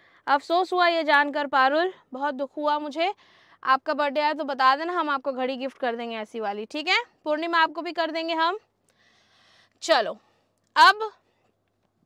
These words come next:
ये जो एंगल है, इसको निकालने का एक फॉर्मूला होता है,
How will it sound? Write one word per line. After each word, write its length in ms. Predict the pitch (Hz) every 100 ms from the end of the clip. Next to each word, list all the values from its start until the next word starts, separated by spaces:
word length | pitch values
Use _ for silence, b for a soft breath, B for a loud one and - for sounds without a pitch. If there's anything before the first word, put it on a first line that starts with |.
| _ _ 302
ये 240 | 285 349
जो 240 | 339 403 453 494 _ _ _ _ _ _ _ _ _ _ _ _ _ 262
एंगल 440 | 302 330 359 403
है, 240 | 381 240 208 _ _ _ _ _ _ _ _ _ -
इसको 400 | 349 - 403 440
निकालने 580 | 403 370 349 339 349 370
का 120 | 370
एक 120 | 381
फॉर्मूला 520 | - 320 302 311 330 349
होता 320 | 339 285 277
है, 300 | 294 277 330